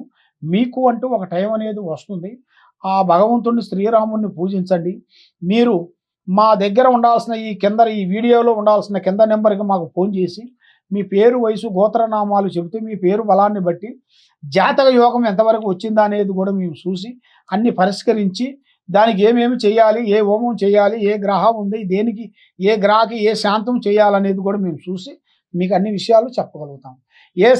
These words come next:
సమస్యకైనా కూడా మన దగ్గర ఒక, ఒక,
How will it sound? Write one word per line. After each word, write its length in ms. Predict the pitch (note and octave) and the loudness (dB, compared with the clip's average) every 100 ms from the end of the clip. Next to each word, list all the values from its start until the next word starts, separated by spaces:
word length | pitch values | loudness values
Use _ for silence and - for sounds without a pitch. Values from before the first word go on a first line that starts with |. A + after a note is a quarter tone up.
| A#3+ | 2
సమస్యకైనా 680 | G#3 A#3+ B3 C4 B3 B3 A#3 G3+ | 2 2 2 2 2 2 2 2
కూడా 200 | G3 G#3 E4+ _ _ _ _ - | 2 2 -2 _ _ _ _ 0
మన 120 | A3 A#3+ | 2 4
దగ్గర 220 | A3 A3 C#4 B3 A#3 | 2 4 4 4 4
ఒక, 120 | A#3 G#3 D3+ - _ _ _ _ _ _ _ _ _ _ _ _ _ _ _ _ | 2 2 0 -8 _ _ _ _ _ _ _ _ _ _ _ _ _ _ _ _
ఒక, 80 | G3+ | -6